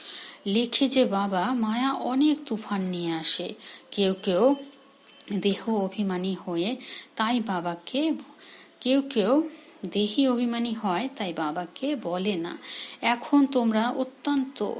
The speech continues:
সুবুদ্ধি সম্পন্ন হচ্ছ। আত্মা পবিত্র হলে শরীরও পবিত্র প্রাপ্ত হয়।' আত্মা কতই চমকপ্রদ হয়ে যায়। প্রথমে তো গরিবরাই জ্ঞান নেবে।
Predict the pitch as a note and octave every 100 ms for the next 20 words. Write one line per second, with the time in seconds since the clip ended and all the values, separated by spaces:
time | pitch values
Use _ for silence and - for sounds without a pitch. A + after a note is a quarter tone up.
0 | - - A3 A3 A3+ - A3+ - F#3+ F3+
1 | G3 F#3 F#3 - G3+ - - D#3 - -
2 | - - - F3+ F3+ F3+ E3+ F3+ E3+ F3+
3 | - F3+ E3+ F3 E3+ G3+ A3 - - -
4 | - F#3+ F3+ F3+ B3+ C4 B3 A#3+ - A#3+
5 | A#3 F#3 - - E3+ F3+ - - - -
6 | - C4 C4 D4+ D4+ - B3 B3 - D4+
7 | E4 D#4 - - - - G3+ F3 F#3 F3+
8 | - G3 G3 E3 B3+ C#4 - E3 D#3 D3+
9 | D#3 - - - - - - F3 - F#3+
10 | F3 F3 E3 A#3+ C4 - F#3+ D#3+ D3 E3+
11 | F3+ F#3+ F3+ B3 A#3 G#3 A#3+ C4+ A3+ D#3+
12 | C#3+